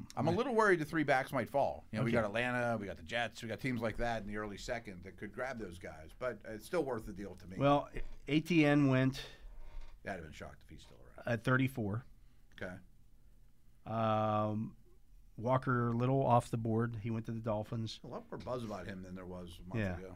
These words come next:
Speaker 2: Nick Bolton went to the Bengals right ahead of us. We're on the clock here at thirty-nine. We've got picks at fifty-five, sixty, seventy-three, and eighty-seven coming up.
Speaker 1: That's awesome.
Speaker 2: <laughs>
Speaker 1: That's awesome.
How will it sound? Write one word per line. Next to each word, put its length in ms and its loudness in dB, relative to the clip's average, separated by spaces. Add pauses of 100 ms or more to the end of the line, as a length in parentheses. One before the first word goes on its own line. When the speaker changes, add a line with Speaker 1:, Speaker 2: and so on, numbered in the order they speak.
(140)
Speaker 2:
Nick 220 0
Bolton 320 2
went 160 2
to 80 4
the 80 2
Bengals 380 2
right 120 2
ahead 200 2
of 80 -2
us. 160 0
We're 180 -4
on 160 4
the 80 4
clock 300 0
here 120 2
at 140 -4
thirty-nine. 600 0
We've 140 0
got 180 -2
picks 340 -6 (580)
at 140 -6
fifty-five, 760 2
sixty, 400 0
seventy-three, 640 2
and 80 4
eighty-seven 560 0
coming 220 -8
up. 60 -6
Speaker 1:
That's 140 -2
awesome. 300 -6 (360)
Speaker 2:
<laughs> 400 10
Speaker 1:
That's 280 10
awesome. 280 8